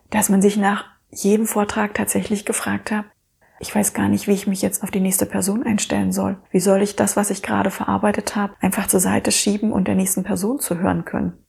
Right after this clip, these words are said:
Es hat tatsächlich aber geklappt. Also in dem Moment, wo die nächste Person nach vorne ging,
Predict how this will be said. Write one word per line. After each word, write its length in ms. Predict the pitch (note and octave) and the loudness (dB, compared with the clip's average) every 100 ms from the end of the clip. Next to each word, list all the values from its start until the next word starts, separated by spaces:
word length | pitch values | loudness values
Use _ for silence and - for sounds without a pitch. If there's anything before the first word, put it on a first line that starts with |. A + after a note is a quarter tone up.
| _ _ _ _ | _ _ _ _
Es 200 | - F#3 | 0 0
hat 160 | G3 A3 - | 2 0 -2
tatsächlich 680 | - F#3 - G#3 - G#3 - | -4 -2 0 -2 2 0 2
aber 400 | - G3 F#3+ - - - | 0 2 0 -4 -10 -14
geklappt. 580 | - - G#3 - - - | -10 -2 -2 -2 -14 -2
Also 180 | G3+ G3 | 0 2
in 80 | |
dem 160 | F#3+ G#3 | 2 2
Moment, 380 | A3 G#3 G#3 G3+ | 2 0 -2 2
wo 100 | G3+ | 2
die 120 | G3+ | 2
nächste 280 | G3 G#3 - | 0 -2 -4
Person 320 | - G3 G3+ | -4 -2 0
nach 160 | G3 - | -2 -4
vorne 320 | - G3 G#3 | -4 -2 0
ging, 220 | G#3+ A3 | -2 -4